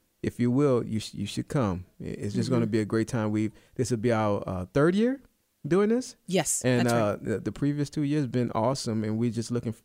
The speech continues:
Speaker 1: uh, for more. You know, we, we believe that God will meet us there. We have times of worship, as time of, uh, networking and just meeting people of like mind.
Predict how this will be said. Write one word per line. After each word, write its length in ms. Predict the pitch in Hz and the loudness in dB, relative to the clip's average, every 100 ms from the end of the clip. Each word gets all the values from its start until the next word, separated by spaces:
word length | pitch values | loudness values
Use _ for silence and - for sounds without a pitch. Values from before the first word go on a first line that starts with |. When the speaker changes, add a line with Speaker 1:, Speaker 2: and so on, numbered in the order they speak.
| - | -12
Speaker 1:
uh, 180 | 110 110 | -6 -6
for 200 | - 117 | -4 -2
more. 480 | 113 123 139 110 110 _ _ _ - | 2 2 2 0 -4 _ _ _ -4
You 120 | 120 | 0
know, 100 | 110 | 0
we, 120 | 113 - | 0 -4
we 160 | - 107 | -4 -2
believe 280 | 104 107 101 | 0 0 -2
that 100 | 101 | -2
God 220 | 104 110 | -2 0
will 80 | 104 | 0
meet 220 | 113 117 | 0 0
us 140 | 110 | -2
there. 320 | - 113 113 | 0 0 2
We 80 | 110 | 0
have 140 | 101 - | -2 -2
times 280 | 123 113 104 | -2 -2 -2
of 120 | 95 | -2
worship, 560 | 101 127 123 135 - - _ _ 101 | 2 2 2 -4 -4 -10 _ _ -6
as 160 | 92 | -4
time 320 | - 120 117 | -2 0 0
of, 180 | 107 87 | -2 -2
uh, 140 | 95 95 | -4 -2
networking 800 | 113 - 127 131 127 127 127 | -2 -2 -2 -2 -2 -2 0
and 140 | 107 101 | 0 -2
just 160 | 104 | -2
meeting 280 | 107 135 135 | 0 0 0
people 340 | 127 131 - 117 | 0 -2 0 -2
of 120 | 107 | 0
like 240 | 110 120 | -2 0
mind. 400 | 113 120 123 123 | -2 0 -2 -4